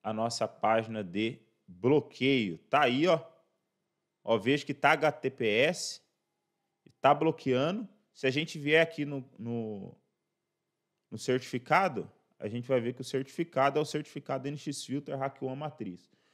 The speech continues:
Ou seja, agora qualquer site que a pessoa acessar, estando com o certificado instalado,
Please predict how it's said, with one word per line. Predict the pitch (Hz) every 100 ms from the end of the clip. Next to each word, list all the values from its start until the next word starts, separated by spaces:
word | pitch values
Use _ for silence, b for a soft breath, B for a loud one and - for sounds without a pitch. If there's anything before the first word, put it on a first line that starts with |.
| _ _
Ou | -
seja, | 139 160 151
agora | 139 160 190
qualquer | 190 - 214 226 202 - - 208 247
site | - - 170 190 190
que | -
a | 156
pessoa | 147 - 143
acessar, | 139 127 117 117 104 - b b b _
estando | 170 220 214
com |
o | 185
certificado | - 160 - 147 143 135
instalado, | - 131 117 104 90